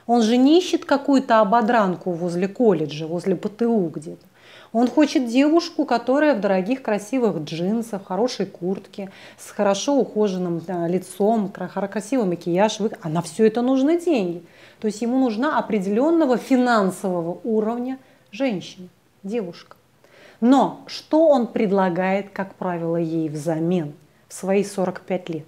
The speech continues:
Как правило, он ничего равноценного взамен ей предложить не может, кроме, а, своего дырявого кошелька, а, лысины,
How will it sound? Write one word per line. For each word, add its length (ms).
Как 200
правило, 340
он 300
ничего 960
равноценного 1000
взамен 540
ей 100
предложить 600
не 100
может, 580
кроме, 360
а, 140
своего 420
дырявого 480
кошелька, 720
а, 520
лысины, 920